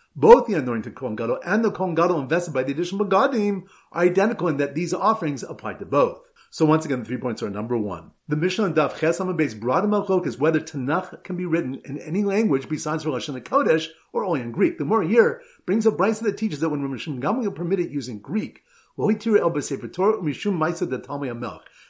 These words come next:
They only permitted it for a Sefer Torah because of the incident with the Greek king Talmai, as it was taught in a brisa, "Ma'aseh Betalmei HaMelech Shekinas Shivim Mishnaim Zikenim,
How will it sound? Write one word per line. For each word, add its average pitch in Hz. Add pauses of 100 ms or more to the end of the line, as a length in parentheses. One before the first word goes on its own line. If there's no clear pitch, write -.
(120)
They 131
only 202
permitted 214
it 143
for 135
a 123
Sefer 170
Torah 185
because 208
of 240
the 233
incident 156 (260)
with 147
the 160
Greek -
king 120
Talmai, 170
as 131
it 131
was 113
taught 175
in 143
a 110
brisa, 120 (440)
"Ma'aseh 170
Betalmei 151
HaMelech 123
Shekinas -
Shivim 196
Mishnaim 151
Zikenim, 113